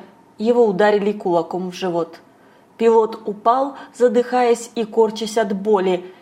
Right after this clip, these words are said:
Сильные руки схватили и вновь поставили его на ноги. «Снова плетёшь свои небылицы?» «Меня зовут Стюрдевант, я имею права пилота, поверьте». «А,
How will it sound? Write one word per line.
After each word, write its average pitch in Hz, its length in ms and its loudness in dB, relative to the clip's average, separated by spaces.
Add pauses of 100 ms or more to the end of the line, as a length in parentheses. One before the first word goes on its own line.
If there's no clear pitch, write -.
(160)
Сильные 214 500 2
руки 254 320 -2
схватили 220 800 -2 (140)
и 214 80 2
вновь 220 400 0
поставили 214 560 0
его 220 260 0
на 214 220 0
ноги. 170 400 -4 (960)
«Снова 262 480 0
плетёшь 208 500 0
свои 180 300 0
небылицы?» 185 800 -2 (1080)
«Меня 220 340 2
зовут 226 320 2
Стюрдевант, 240 840 0 (240)
я 220 300 2
имею 247 320 0
права 247 420 0
пилота, 247 560 0
поверьте». 226 760 0 (720)
«А, 196 480 2